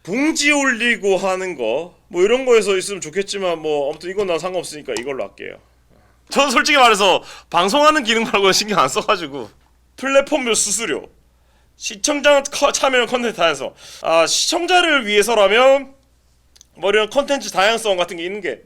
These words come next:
좋긴 하겠지만, 아, 돈 버는 게 중요하니까 봐봐. 사십 퍼센트, 삼십 퍼센트, 이십 퍼센트, 십오 퍼센트, 십 퍼센트. 이런 차이가 어떤 트위치를 되게 빛나게 만들었단 말이지. 그렇기 때문에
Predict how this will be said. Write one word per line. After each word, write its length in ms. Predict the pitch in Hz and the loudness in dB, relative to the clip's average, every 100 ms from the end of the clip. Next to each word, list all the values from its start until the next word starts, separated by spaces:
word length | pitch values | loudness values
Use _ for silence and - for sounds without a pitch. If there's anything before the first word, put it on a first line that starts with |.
| _ | _
좋긴 320 | 170 170 285 | -12 -2 0
하겠지만, 760 | 196 180 226 - 254 156 92 - _ | 0 0 0 0 2 2 0 -8 _
아, 240 | 104 101 - | -12 -12 -10
돈 200 | 131 151 | -8 0
버는 320 | 233 302 302 | 0 0 0
게 100 | 233 | -2
중요하니까 760 | 143 139 160 190 190 117 107 104 | -2 -2 -2 -2 -4 -4 -2 -2
봐봐. 480 | 113 117 104 95 - _ | -2 -2 -2 -4 -10 _
사십 440 | - 175 208 220 - | -6 0 0 0 -6
퍼센트, 840 | 254 247 254 - 175 127 104 95 _ _ _ _ | -6 -4 -4 -6 -8 -6 -6 -12 _ _ _ _
삼십 460 | - 302 302 277 | -4 -2 -2 -6
퍼센트, 280 | 202 233 208 | -4 -4 -4
이십 180 | 185 196 | -6 -6
퍼센트, 340 | 233 220 - | -4 -4 -4
십오 200 | 214 247 | -6 -6
퍼센트, 160 | 220 202 | -6 -6
십 140 | - - | -8 -8
퍼센트. 580 | 247 196 143 120 92 - _ - | -6 -6 -8 -12 -14 -16 _ -8
이런 360 | 247 302 359 | -2 0 0
차이가 560 | 311 359 370 320 302 247 | 0 -2 0 4 4 4
어떤 340 | - 240 233 | 0 0 -2
트위치를 500 | 233 277 302 - 220 | -4 -8 -4 -4 -4
되게 280 | - 190 185 | -4 -6 -6
빛나게 480 | 185 196 262 330 311 | -10 -8 0 0 2
만들었단 460 | 220 170 226 196 151 | 2 0 -2 -2 -2
말이지. 440 | 127 117 104 113 - _ - | -2 -4 -8 -14 -16 _ -16
그렇기 580 | 196 269 320 - 311 | -8 -6 -8 -8 -12
때문에 760 | - 277 269 285 302 302 302 | -8 -6 -6 -4 -2 0 -2